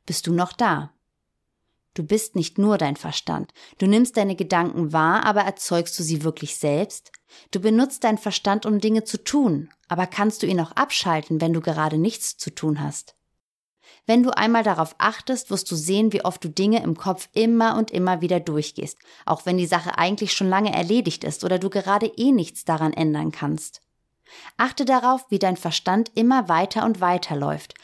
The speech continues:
auch wenn du lieber schlafen oder Hypnobirthen trainieren willst und ihn eigentlich nicht brauchst. Im Gegenteil, die Gedanken lenken dich oft genug ab, sind demotivierend oder übermäßig skeptisch,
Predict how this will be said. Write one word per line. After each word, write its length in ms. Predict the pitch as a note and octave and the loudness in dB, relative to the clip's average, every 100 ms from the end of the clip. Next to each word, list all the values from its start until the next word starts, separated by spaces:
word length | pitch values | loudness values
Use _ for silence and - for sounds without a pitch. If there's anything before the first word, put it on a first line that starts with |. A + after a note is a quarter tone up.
| - - - | -20 -10 0
auch 240 | F3 F3 | 0 2
wenn 140 | G#3+ G#3 | 0 0
du 60 | |
lieber 280 | F#3+ G#3+ G3+ | 2 2 0
schlafen 640 | F#3+ - G3+ A#3+ - D#3 - | 0 0 2 2 0 -4 -4
oder 220 | F#3 F3 | -2 -2
Hypnobirthen 720 | E3+ - G3 D3+ D3+ D#3 E3 - | 0 0 0 2 0 0 -4 -4
trainieren 480 | E3+ E3 D#3+ D#3 | -2 2 2 0
willst 460 | D3+ D#3 - - - _ - - | -2 -4 -6 -14 -20 _ -20 -6
und 140 | G3 G#3 | -2 0
ihn 160 | - - | -2 -2
eigentlich 560 | F#3 A#3+ B3 C4 - - | 0 2 2 -2 -6 -6
nicht 280 | - A#3 - | -2 -2 -4
brauchst. 520 | - C#3+ - - - _ | -6 -6 -6 -14 -18 _
Im 160 | A3 A3 | 0 2
Gegenteil, 520 | C#4 B3 - D3+ D#3 - - | 2 2 -2 -6 -10 -12 -4
die 80 | A3 | 0
Gedanken 400 | A3 G#3+ B3+ B3 | 2 2 2 2
lenken 320 | A3+ A3+ A#3+ | 0 0 -2
dich 220 | G#3+ - | -4 -4
oft 200 | A3 - | -6 -2
genug 280 | A#3 A3 G#3+ | 2 2 2
ab, 300 | - A3 - _ | -2 -2 -6 _
sind 280 | _ E3+ D#3+ | _ -4 0
demotivierend 720 | G3+ A3+ D#3 D#3 D3+ D3+ D#3 | 4 4 2 -2 -2 0 0
oder 240 | F3 F3 D#3+ | 0 0 0
übermäßig 640 | G#3+ A#3+ G3 F#3 F#3 - | 0 0 0 -4 -6 -6
skeptisch, 560 | - G#3+ A3 - - | -4 -4 -4 -8 -10